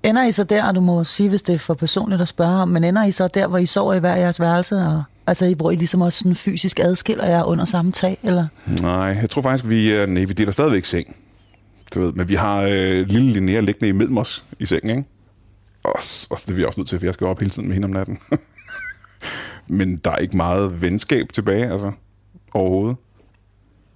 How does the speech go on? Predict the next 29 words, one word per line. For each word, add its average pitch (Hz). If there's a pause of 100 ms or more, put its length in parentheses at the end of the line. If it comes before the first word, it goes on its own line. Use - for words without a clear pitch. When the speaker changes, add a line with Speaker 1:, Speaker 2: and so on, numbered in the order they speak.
(760)
Speaker 1:
Din 170
kone 190
meddeler 196
dig, 175
at 170
nu 180
vil 190
hun 151
skilles. - (580)
Hvordan 202
foregår 226
det? 240 (880)
Kan 202
du 190
huske 240
situationen? 254 (540)
Speaker 2:
Jeg 123
har 156
et 143
billede 156
af, 104
at 113
jeg 123
har 127
givet 139
hende 123
ideen 120
til 90
det. 92